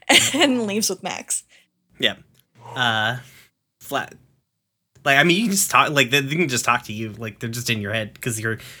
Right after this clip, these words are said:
Speaker 2: if you're on the ship, you're basically connected to the ship.
Speaker 1: Uh-huh.
Speaker 2: Um, so, uh, they're like, "Oh, okay." <laughs> Um, so you guys head out, uh,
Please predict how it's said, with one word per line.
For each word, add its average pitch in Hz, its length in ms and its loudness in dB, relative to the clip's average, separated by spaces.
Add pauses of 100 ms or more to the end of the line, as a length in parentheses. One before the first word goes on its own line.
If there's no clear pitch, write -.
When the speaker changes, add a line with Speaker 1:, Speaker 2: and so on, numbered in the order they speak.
(100)
Speaker 2:
if 117 120 -2
you're 175 140 6
on 156 180 6
the 143 80 4
ship, 147 340 4
you're 123 200 -4
basically 123 580 0
connected 110 420 -4
to 120 60 -6
the 104 100 -10
ship. - 400 0 (460)
Speaker 1:
Uh-huh. 120 340 4
Speaker 2:
Um, 139 220 -6 (760)
so, 110 360 0 (560)
uh, 107 500 0 (160)
they're 110 100 -6
like, 101 180 -6
"Oh, 123 280 -4
okay." 131 240 0 (240)
<laughs> - 320 4
Um, 143 500 6 (600)
so - 120 -2
you 175 80 0
guys 202 180 4
head 170 140 2
out, 147 260 2
uh, 127 260 0